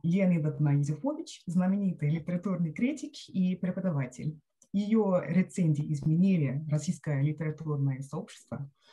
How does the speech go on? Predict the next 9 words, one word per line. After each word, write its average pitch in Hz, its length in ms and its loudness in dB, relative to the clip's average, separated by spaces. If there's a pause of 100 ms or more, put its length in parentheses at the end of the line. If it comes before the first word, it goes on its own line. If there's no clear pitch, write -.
(200)
и 214 120 0
опубликовались 196 840 2
в - 60 -20
таких - 340 -2
изданиях, 226 520 0
как 151 200 -4
«Ведомости», 233 840 -2 (500)
«Знамя», 202 460 -2
«Октябрь», 190 640 -8